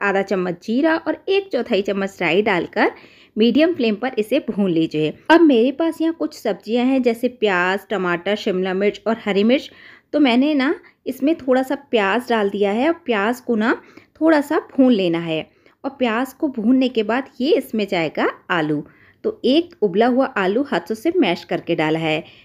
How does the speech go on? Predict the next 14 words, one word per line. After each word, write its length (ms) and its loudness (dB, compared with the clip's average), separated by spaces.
मेरे 240 4
पास 360 -2
थोड़े 180 0
से 200 0
राजमा 440 -2
रखे 220 -2
हुए 180 2
थे 120 0
उबले 260 2
हुए, 220 6
वो 180 2
मैंने 280 0
डाल 220 -2
दिए। 340 -2